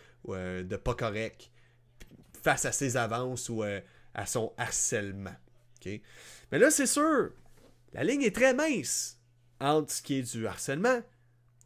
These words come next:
et ce qui est juste une tentative lamentable de courtiser.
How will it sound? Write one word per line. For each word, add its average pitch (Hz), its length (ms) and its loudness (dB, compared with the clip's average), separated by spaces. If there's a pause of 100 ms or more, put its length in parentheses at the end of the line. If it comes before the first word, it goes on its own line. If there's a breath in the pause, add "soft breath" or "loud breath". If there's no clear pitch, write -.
(220)
et 214 180 10
ce - 80 2
qui 170 160 4
est 160 60 6
juste 233 420 2 (320 soft breath)
une 165 160 2
tentative 226 760 4
lamentable 165 800 2
de 127 80 -2
courtiser. - 800 0